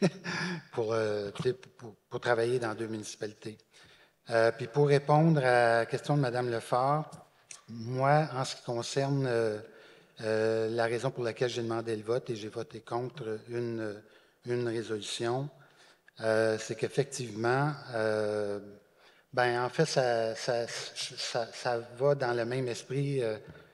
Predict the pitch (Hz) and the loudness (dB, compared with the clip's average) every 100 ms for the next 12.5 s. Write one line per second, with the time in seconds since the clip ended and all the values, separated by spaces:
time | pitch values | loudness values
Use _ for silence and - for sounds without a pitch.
0 | _ - 120 113 110 113 117 117 117 120 | _ -6 -4 -2 -4 -4 -2 -2 -2 -2
1 | 113 110 110 113 113 110 110 117 117 117 | -2 -2 -4 -4 -4 -4 -6 -4 -4 -4
2 | 113 110 104 110 120 143 - - - _ | -4 -6 -8 -8 -8 -8 -14 -20 -20 _
3 | _ - 104 107 107 104 104 104 107 107 | _ -10 -4 0 2 0 0 -4 -8 -14
4 | - 131 139 - 117 123 - 120 - 139 | -6 -2 -2 -2 -2 -2 0 -2 0 -2
5 | 135 - 117 - - - _ _ 127 120 | -2 -2 -4 -4 -16 -20 _ _ -6 -6
6 | - 123 117 107 - 110 110 117 120 113 | -2 -2 -2 -4 -2 -2 0 0 0 0
7 | 107 98 - - - _ _ 107 104 101 | -2 -6 -16 -20 -20 _ _ -6 -2 0
8 | 101 101 98 98 98 98 - 113 - 123 | 0 -2 -2 -2 -4 -4 -6 -6 2 2
9 | 160 - - - - _ _ - 117 113 | 2 -2 -18 -20 -20 _ _ -10 -8 -8
10 | - 117 120 120 117 113 110 110 110 110 | -10 -8 -6 0 4 4 2 0 -4 -6
11 | 110 - - 120 - 117 110 113 - 117 | -8 -8 -4 -4 -4 -4 -2 -4 -6 -8
12 | 117 113 107 - 107 | -6 -4 -4 -6 -12